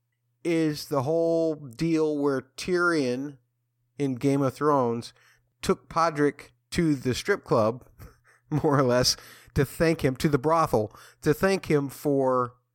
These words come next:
saving his life, right? And he introduced Podrick to a particular person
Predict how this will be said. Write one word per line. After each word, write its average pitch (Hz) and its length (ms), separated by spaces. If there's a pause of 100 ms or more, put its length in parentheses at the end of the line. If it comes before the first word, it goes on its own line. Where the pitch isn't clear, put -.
(120)
saving 139 380
his 120 140
life, 139 520 (220)
right? 123 400 (340)
And 120 520
he 127 200
introduced 127 920
Podrick 113 520
to 113 320
a - 80
particular 135 720 (520)
person 147 500